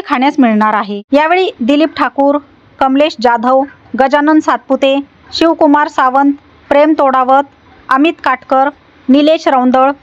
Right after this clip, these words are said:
कमलेश गाभणे, प्रकाश कुंडलकर, जयेश संतोष कुंडलकर, संतोष बळीराम कुंडलकर,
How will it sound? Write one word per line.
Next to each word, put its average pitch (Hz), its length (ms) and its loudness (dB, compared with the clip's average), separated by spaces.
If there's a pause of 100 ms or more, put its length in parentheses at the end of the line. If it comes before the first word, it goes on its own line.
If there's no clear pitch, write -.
(180)
कमलेश 277 400 0
गाभणे, 262 520 0 (320)
प्रकाश 320 360 -2
कुंडलकर, 269 600 0 (440)
जयेश 311 420 0
संतोष 302 360 0
कुंडलकर, 254 580 0 (400)
संतोष 285 340 0
बळीराम 294 440 0
कुंडलकर, 254 600 0